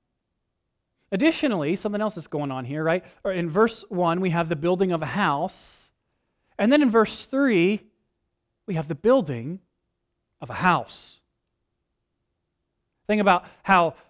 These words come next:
uh, David says to the Lord in Second Samuel chapter seven, "I'm going to build you a house, God, a temple." And the Lord says to David, "No, you're not. I'm going to build you a house."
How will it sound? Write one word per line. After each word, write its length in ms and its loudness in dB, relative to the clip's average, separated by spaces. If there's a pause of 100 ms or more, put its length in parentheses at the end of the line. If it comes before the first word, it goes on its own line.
(120)
uh, 100 -4
David 480 0
says 500 0
to 140 -4
the 80 -2
Lord 540 4
in 240 -8
Second 320 -6
Samuel 560 -4
chapter 280 -6
seven, 440 -4 (440)
"I'm 280 8
going 160 6
to 60 4
build 300 6
you 120 8
a 100 10
house, 420 8
God, 480 8 (400)
a 60 0
temple." 600 4 (1400)
And 100 -4
the 40 0
Lord 220 6
says 180 0
to 80 -4
David, 360 2 (480)
"No, 80 0
you're 100 2
not. 240 -2 (1200)
I'm 840 4
going 220 0
to 100 -4
build 540 4
you 920 6
a 140 6
house." 1040 4